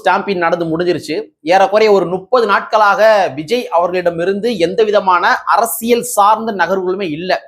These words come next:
அவங்க இன்டீரியரா நிறைய பண்ணியிருந்திருக்கலாம், ஆஹ், அவங்களுக்குள்ளேயே வந்து சில அரசியல் நகர்வுகள் பண்ணியிருந்திருக்கலாம், திட்டமிட்டிருக்கலாம்.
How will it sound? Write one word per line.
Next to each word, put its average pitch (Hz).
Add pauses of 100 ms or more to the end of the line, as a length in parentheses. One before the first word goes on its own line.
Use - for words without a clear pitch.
அவங்க 156
இன்டீரியரா 220
நிறைய 190
பண்ணியிருந்திருக்கலாம், 175 (500)
ஆஹ், 156
அவங்களுக்குள்ளேயே 226
வந்து 214
சில 185
அரசியல் 202
நகர்வுகள் 190
பண்ணியிருந்திருக்கலாம், 165
திட்டமிட்டிருக்கலாம். 175